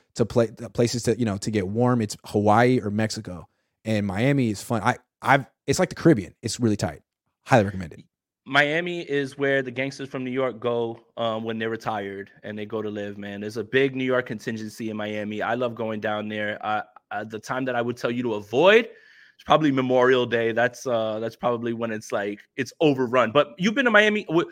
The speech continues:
Speaker 2: I was there for the Super Bowl.
Speaker 1: Wasn't
Speaker 2: You
Speaker 1: there,
Speaker 2: were there
Speaker 1: wasn't
Speaker 2: for the
Speaker 1: there, like,
Speaker 2: Super
Speaker 1: a
Speaker 2: Bowl.
Speaker 1: Lil Wayne song on, like, Father Like Son where it's, like, the, the chorus is "Gangsters don't die, they get heavy and they
Speaker 2: They
Speaker 1: move
Speaker 2: go
Speaker 1: to Miami"?
Speaker 2: and that's J-, and that's
Speaker 1: Yeah.
Speaker 2: Jadakiss's line. That's Jadakiss's
Speaker 1: Oh,
Speaker 2: line.
Speaker 1: okay, okay,
Speaker 2: Which,
Speaker 1: okay, okay,
Speaker 2: which
Speaker 1: okay,
Speaker 2: I'm s-,
Speaker 1: yeah.
Speaker 2: I'm sick that Jadakiss, uh, Bonds didn't get signed because we would have had so many good, uh, jokes
Speaker 1: So
Speaker 2: about
Speaker 1: much
Speaker 2: that,
Speaker 1: fun,
Speaker 2: you know?
Speaker 1: yeah.
Speaker 2: Yeah.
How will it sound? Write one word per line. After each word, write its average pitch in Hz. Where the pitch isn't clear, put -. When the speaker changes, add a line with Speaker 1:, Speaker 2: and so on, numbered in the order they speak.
Speaker 2:
I -
was 214
there 220
for -
the 190
Super 196
Bowl. 180
Speaker 1:
Wasn't 285
Speaker 2:
You 294
Speaker 1:
there, 320
Speaker 2:
were -
there 254
Speaker 1:
wasn't 285
Speaker 2:
for 339
the 302
Speaker 1:
there, 330
like, 285
Speaker 2:
Super 185
Speaker 1:
a 151
Speaker 2:
Bowl. 196
Speaker 1:
Lil 175
Wayne 170
song 180
on, 151
like, 135
Father 139
Like 135
Son 127
where 120
it's, 113
like, 107
the, 107
the 107
chorus 117
is 101
"Gangsters 113
don't 113
die, 110
they 107
get 107
heavy 110
and 110
they 107
Speaker 2:
They 117
Speaker 1:
move 107
Speaker 2:
go 123
Speaker 1:
to 117
Miami"? 110
Speaker 2:
and 151
that's 151
J-, 185
and 147
that's 147
Speaker 1:
Yeah. 123
Speaker 2:
Jadakiss's 123
line. 107
That's 110
Jadakiss's 127
Speaker 1:
Oh, 151
Speaker 2:
line. 156
Speaker 1:
okay, 113
okay, 117
Speaker 2:
Which, 165
Speaker 1:
okay, 101
okay, 104
Speaker 2:
which -
Speaker 1:
okay, 175
Speaker 2:
I'm 160
s-, 139
Speaker 1:
yeah. 95
Speaker 2:
I'm 147
sick 196
that 127
Jadakiss, 143
uh, 127
Bonds 127
didn't 120
get 113
signed 107
because 107
we 131
would 127
have 120
had 113
so -
many 113
good, 110
uh, 104
jokes 107
Speaker 1:
So 147
Speaker 2:
about 143
Speaker 1:
much 127
Speaker 2:
that, 92
Speaker 1:
fun, 113
Speaker 2:
you 104
know? 90
Speaker 1:
yeah. 113
Speaker 2:
Yeah. -